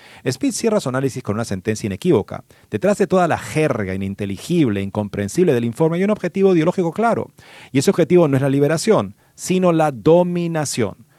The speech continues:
Solo la verdad nos hace libres", recuerda. Los tiranos responden,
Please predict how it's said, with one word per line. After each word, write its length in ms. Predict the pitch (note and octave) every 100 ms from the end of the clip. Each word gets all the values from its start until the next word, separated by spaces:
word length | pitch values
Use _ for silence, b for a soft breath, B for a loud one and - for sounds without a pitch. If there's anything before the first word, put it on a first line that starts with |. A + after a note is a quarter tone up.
| b
Solo 260 | b A2+ A#2+
la 120 | A#2+
verdad 320 | G#2 G2 E3
nos 180 | C3 G#2
hace 200 | A2+ A2
libres", 500 | D#3 A3+ A2+ G#2 - _ b
recuerda. 560 | G#2+ - B2 G2+ F#2+ b b
Los 140 | A#2+
tiranos 260 | - A2 D#3
responden, 680 | C#3+ B2 D3+ C3 G#2+ F#2+ F#2